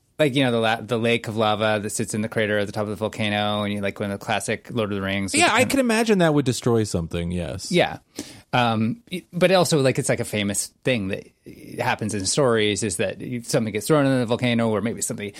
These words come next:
Speaker 1: gets sacrificed into the volcano or whatever. It's a thing that
Speaker 2: Ah,
Speaker 1: happens.
Speaker 2: yes. People were sacrificed into volcanoes, I
Speaker 1: Or,
Speaker 2: believe
Speaker 1: or maybe they're,
Speaker 2: that's
Speaker 1: like, tied up and then they have to escape from being ha-, dangled o-, over the la-, lava lake.
Speaker 2: Sure, sure,
Speaker 1: Right?
Speaker 2: sure.
Speaker 1: Um,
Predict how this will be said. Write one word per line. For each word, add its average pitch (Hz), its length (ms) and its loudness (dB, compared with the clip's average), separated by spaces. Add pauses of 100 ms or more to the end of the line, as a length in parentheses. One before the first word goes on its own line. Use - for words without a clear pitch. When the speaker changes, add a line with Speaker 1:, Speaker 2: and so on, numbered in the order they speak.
(180)
Speaker 1:
gets - 160 -4
sacrificed 135 640 0
into 139 240 2
the 127 60 0
volcano 113 640 0
or 101 220 -2
whatever. 120 320 0
It's 127 160 -4
a 147 60 0
thing 170 160 2
that 131 180 -2
Speaker 2:
Ah, 156 120 6
Speaker 1:
happens. 143 160 6
Speaker 2:
yes. 117 180 4
People 180 320 2
were 139 180 4
sacrificed 110 720 0
into 92 140 0
volcanoes, 82 600 -6
I 92 80 -4
Speaker 1:
Or, 87 40 -4
Speaker 2:
believe 175 180 4
Speaker 1:
or 160 140 6
maybe 151 240 4
they're, 135 100 4
Speaker 2:
that's 127 100 2
Speaker 1:
like, 117 200 0
tied 131 400 2
up 120 220 0
and 113 180 0
then 110 100 0
they 117 80 0
have 120 120 -4
to 104 60 -6
escape 151 440 0
from 135 160 0
being 120 220 0
ha-, 123 120 -6 (100)
dangled 131 440 2
o-, 123 340 0 (200)
over 123 520 0
the 123 140 0
la-, 117 260 0
lava 120 260 0
lake. 117 220 0
Speaker 2:
Sure, 87 680 0
sure, - 220 -4
Speaker 1:
Right? 92 140 -2 (600)
Speaker 2:
sure. - 160 -2
Speaker 1:
Um, 127 480 -2